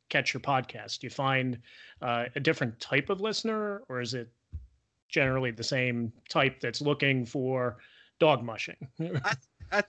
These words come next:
Speaker 2: think that's a good question. First and foremost, we are under the constraints on our show, uh, to have it meet those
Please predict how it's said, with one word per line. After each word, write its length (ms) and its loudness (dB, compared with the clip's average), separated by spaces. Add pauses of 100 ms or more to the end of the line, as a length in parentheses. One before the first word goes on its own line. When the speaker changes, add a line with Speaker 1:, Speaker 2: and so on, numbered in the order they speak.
(160)
Speaker 2:
think 120 -8
that's 180 2
a 60 2
good 240 2
question. 560 4
First 280 0
and 120 -6
foremost, 720 4
we 260 8
are 140 8
under 200 2
the 100 0
constraints 640 0
on 120 0
our 180 4
show, 580 4 (400)
uh, 340 4
to 140 0
have 280 4
it 120 -2
meet 280 0
those 280 -2